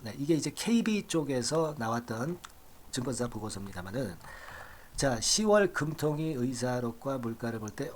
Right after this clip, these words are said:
확대가 될 십일월 금리 인상, 금리 인상을 기정사실화하고 있고 폭 정도를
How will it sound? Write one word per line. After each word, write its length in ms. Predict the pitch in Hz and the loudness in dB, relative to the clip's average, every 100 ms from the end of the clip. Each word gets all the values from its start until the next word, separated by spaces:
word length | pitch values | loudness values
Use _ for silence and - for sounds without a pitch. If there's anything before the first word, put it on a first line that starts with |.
| - | -10
확대가 560 | - - - 175 156 147 | -4 -4 -2 -2 2 0
될 220 | 147 156 | 0 -2
십일월 520 | - - 156 147 160 - - | -2 -2 -2 0 -2 -10 -6
금리 420 | - 135 147 - | -2 -2 -2 -2
인상, 380 | 202 208 131 87 - - - - - | 2 4 4 0 -6 -20 -20 -20 -2
금리 260 | 160 196 | 0 4
인상을 320 | 208 151 143 127 | 2 4 4 2
기정사실화하고 920 | - 143 160 135 120 120 110 110 113 | 2 4 4 2 -2 -2 -2 -4 -6
있고 380 | 104 - 156 151 - - - - - | -8 -4 -4 -4 -8 -18 -20 -20 -10
폭 200 | - - - - | -2 8 8 8
정도를 840 | - 202 190 175 143 139 165 185 | 8 6 6 2 2 2 4 2